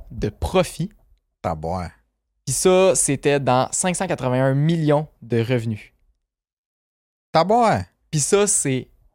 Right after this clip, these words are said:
Speaker 1: énorme. Cinquante et un pour cent de ces revenus-là proviennent de sponsorship.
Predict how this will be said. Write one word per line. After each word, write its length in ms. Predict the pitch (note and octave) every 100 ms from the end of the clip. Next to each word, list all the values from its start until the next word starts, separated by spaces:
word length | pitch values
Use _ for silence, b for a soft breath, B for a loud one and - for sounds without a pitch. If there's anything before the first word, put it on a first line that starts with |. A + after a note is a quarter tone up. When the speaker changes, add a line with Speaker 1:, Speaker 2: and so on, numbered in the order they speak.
| -
Speaker 1:
énorme. 420 | F3+ E3+ C#3 G#2+ -
Cinquante 460 | - - B3+ B3 A3+
et 40 |
un 100 | G3+
pour 160 | G#3 D#3+
cent 200 | - G3
de 100 | D#3
ces 240 | C3+ D3
revenus-là 520 | C3 F3 D#3 C#3 C#3+ D3+
proviennent 360 | C3+ A#2+ C3+
de 100 | A#2
sponsorship. 760 | A2 F#3 F#3 D#3 A#2+ - D#3+